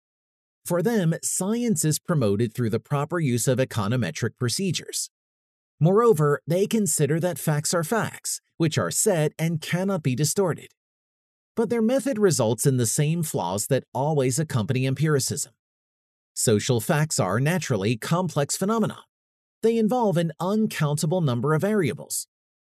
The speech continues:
These variables cannot even be fully perceived and comprehended by the researchers, nor can they be isolated as a physical or chemical experiment. Moreover, the problem is deeper. Social facts are not facts of nature,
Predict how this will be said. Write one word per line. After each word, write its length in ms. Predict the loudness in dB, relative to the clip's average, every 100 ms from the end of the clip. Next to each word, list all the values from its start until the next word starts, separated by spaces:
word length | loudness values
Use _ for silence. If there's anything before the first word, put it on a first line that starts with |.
| -2
These 300 | 2 2 2
variables 560 | 2 2 0 0 -2
cannot 480 | 0 0 2 0 0
even 260 | 0 2 2
be 120 | 2
fully 320 | 0 0 0
perceived 520 | 0 -2 0 -2 0
and 160 | -2 0
comprehended 720 | -2 -2 -4 -2 0 0 0
by 140 | -2
the 100 | -2
researchers, 840 | 0 0 0 -2 -4 -4 -4 -2 -6 -6
nor 380 | -4 -2 -4 -6
can 340 | -4 -2 0
they 160 | -2 0
be 180 | -2 -2
isolated 640 | -2 -2 -2 -2 -2 -2
as 180 | 0 -2
a 140 | -2 -2
physical 540 | -2 0 0 0 -2
or 220 | 0 -2
chemical 420 | -2 -6 -6 -2 -4
experiment. 600 | -4 -6 -4 -6 -8 -20 _ _ _ _ _ _ _ _ 2
Moreover, 640 | 4 6 4 4 2 0
the 120 | -2 -4
problem 440 | -2 0 2 0
is 120 | 0
deeper. 420 | 0 -2 -4 -14 _ _ _ _ _
Social 480 | 0 0 0 0 0
facts 380 | 0 -2 -2 0
are 120 | 0
not 320 | 0 -2 -4
facts 380 | -4 -6 -4 -2
of 100 | -2
nature, 540 | 0 -2 0 0 0